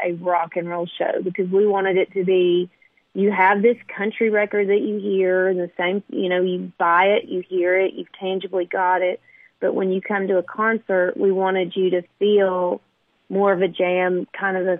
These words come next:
feel and more, like, blazing guitars, being the daughter of a guitar player, like, longer solos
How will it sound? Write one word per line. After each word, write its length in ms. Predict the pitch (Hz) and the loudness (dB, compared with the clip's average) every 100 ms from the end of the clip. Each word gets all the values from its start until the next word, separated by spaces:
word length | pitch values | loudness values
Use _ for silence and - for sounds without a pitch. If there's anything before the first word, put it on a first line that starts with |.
| - | -2
feel 440 | 196 185 196 180 | 0 2 2 2
and 240 | - 196 185 | 0 -2 0
more, 440 | 190 185 180 175 - - _ _ | 2 2 2 0 -4 -20 _ _
like, 260 | 196 185 170 - _ _ _ - | 0 2 2 -4 _ _ _ -12
blazing 1040 | 196 185 185 190 202 196 208 196 196 190 | -8 -2 2 4 6 6 4 2 0 0
guitars, 680 | 185 180 180 165 160 175 190 - | -2 -2 -2 0 2 0 -2 -2
being 220 | 180 180 | -2 -2
the 80 | 180 | 0
daughter 300 | 180 170 170 | 0 2 0
of 100 | 180 | -2
a 60 | |
guitar 400 | 170 175 - 170 | -4 -8 -6 -6
player, 500 | 175 175 170 165 175 | -4 -2 0 0 0
like, 280 | 175 170 - - | 0 -2 -2 -8
longer 540 | 170 175 180 180 185 - | -4 -2 -2 -2 -2 -2
solos 640 | 185 180 170 165 165 170 | -2 0 0 0 0 -2